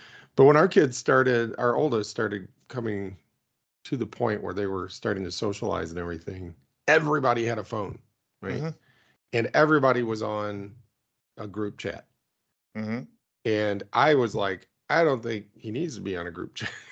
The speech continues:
Speaker 1: You know, it's like, he, do school at school, and then y-, there needs to be an escape when you come home. This, this is my rationale, right?
Speaker 2: Mm-hmm.
Speaker 1: As you'll hear soon, it, my mind got changed.
Speaker 2: <laughs>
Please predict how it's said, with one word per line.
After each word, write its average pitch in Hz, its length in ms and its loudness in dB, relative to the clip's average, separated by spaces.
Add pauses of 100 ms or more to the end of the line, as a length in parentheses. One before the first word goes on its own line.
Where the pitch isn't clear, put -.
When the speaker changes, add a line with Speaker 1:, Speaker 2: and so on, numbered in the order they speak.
(120)
Speaker 1:
You 208 100 10
know, 165 80 8
it's 160 140 2
like, 131 320 0
he, 131 180 -10 (920)
do 180 140 2
school 175 320 0
at 139 60 0
school, 135 680 2
and 113 120 -6
then 113 360 -4 (100)
y-, 85 160 -14 (220)
there 117 140 -2
needs 135 180 0
to 127 80 -4
be 127 100 2
an 117 60 0
escape 110 460 -2
when 107 120 -4
you 98 80 -4
come 98 180 -4
home. 135 440 2
This, 120 160 -4
this 131 220 0
is 98 120 -4
my 98 200 0
rationale, 85 540 -6 (180)
right? 92 300 -8
Speaker 2:
Mm-hmm. 120 260 -6
Speaker 1:
As 107 120 2
you'll 110 160 4
hear 104 220 0
soon, 87 280 -8
it, 85 120 -12 (720)
my 92 80 -2
mind 87 240 -6
got 82 160 -10
changed. 87 440 -12
Speaker 2:
<laughs> - 40 -20